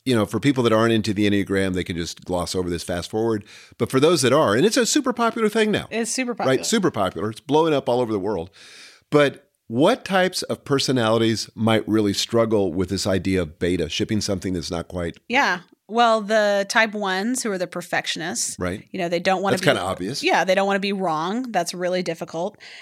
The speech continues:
Speaker 2: Uh, and type threes, who are the performers, uh, those people really care about what other people think. And they get a lot of their self-esteem and their value,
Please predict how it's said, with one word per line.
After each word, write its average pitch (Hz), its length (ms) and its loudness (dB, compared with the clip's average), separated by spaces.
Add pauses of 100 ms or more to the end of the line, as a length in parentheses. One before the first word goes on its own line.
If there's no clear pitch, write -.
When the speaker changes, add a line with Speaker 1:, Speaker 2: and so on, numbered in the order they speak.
(140)
Speaker 2:
Uh, 190 460 2
and 214 260 2
type 220 260 2
threes, 226 720 0
who 214 140 -2
are 196 80 0
the 175 80 -2
performers, 202 1040 -4
uh, 190 280 2
those 233 460 2
people 185 540 0 (220)
really 214 360 2
care 208 200 0
about 170 200 0
what 170 100 -2
other 156 140 -4
people - 240 -12
think. - 340 -12 (380)
And 165 340 0
they 175 120 0
get 175 500 2
a 175 80 -4
lot 175 400 4
of 170 180 0
their 165 480 -2
self-esteem 208 1080 0
and 175 140 -4
their 139 160 0
value, 180 680 2